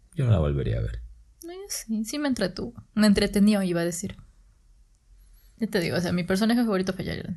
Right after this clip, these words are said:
Speaker 2: Yelena.
Speaker 1: ¿Y en qué momento la viste?
Speaker 2: <laughs> Está enojado porque no le dije que la iba a ver. Adivina.
Speaker 1: No sé.
Speaker 2: Ay, amor, ya, ya pasó, ya la vi. Y eso, eso con, con Black Widow.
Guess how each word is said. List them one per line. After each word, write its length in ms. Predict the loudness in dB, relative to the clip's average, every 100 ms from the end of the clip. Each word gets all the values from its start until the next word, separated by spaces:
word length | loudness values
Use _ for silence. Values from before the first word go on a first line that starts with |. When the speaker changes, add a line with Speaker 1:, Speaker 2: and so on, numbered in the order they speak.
| -6
Speaker 2:
Yelena. 340 | -4 -4 -6 -14 _ _ _ -20 -20 -8 4
Speaker 1:
¿Y 120 | 4
en 60 |
qué 100 | 6
momento 300 | 6 6 6
la 100 | 2
viste? 320 | 2 -2 -6 -20 -20 _ _
Speaker 2:
<laughs> 360 | _ -20 _ 8
Está 600 | 10 12 10 8 8 6
enojado 500 | 8 6 8 8 6
porque 280 | 2 2 2
no 120 | 4
le 140 | 2
dije 320 | 0 0 -4 -4
que 100 | -2
la 120 | 0
iba 180 | 0 -2
a 40 |
ver. 200 | -4 -6 -10 -20 -20 -6 -6 -4 0
Adivina. 420 | 0 2 -2 -4 -14 _ _ -20 -20 -20 _ 0
Speaker 1:
No 180 | 4 4
sé. 240 | 4 -2 -2 _ -8
Speaker 2:
Ay, 160 | -4 -4 -4
amor, 260 | -12 -10 -8 -8
ya, 220 | -10 -10
ya 100 | -10 -6
pasó, 260 | -4 -2 -2
ya 120 | -2
la 100 | -4
vi. 180 | -4 -4 -4 -6 -8 -18 -14 -14 -16 -20 -20 -20 -20 -20 -20 -20 -20 -20 -20 _ _ 0
Y 220 | 4 6
eso, 360 | 6 4 -2 -4
eso 360 | 0 0 -2
con, 560 | -4 -4 -4 -2 -4 -4 -12 -6
con 260 | 0 2
Black 260 | 2 0 -4
Widow. 440 | -6 -4 -4 -6